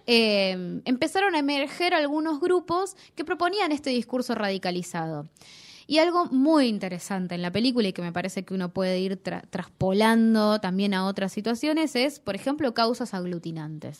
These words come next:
¿sí? Causas aglutinantes que hagan que esas ideas radicalizadas tomen forma.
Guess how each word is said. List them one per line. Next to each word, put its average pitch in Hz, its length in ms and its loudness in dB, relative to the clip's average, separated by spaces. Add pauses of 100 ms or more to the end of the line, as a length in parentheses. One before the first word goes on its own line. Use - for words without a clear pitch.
¿sí? 170 380 -8
Causas 233 380 -2
aglutinantes 233 720 -2
que 214 180 -2
hagan 180 560 -2
que 220 300 2 (340)
esas 269 340 -2
ideas 277 720 2 (440)
radicalizadas 302 1120 2 (600)
tomen 294 300 6
forma. 170 500 -8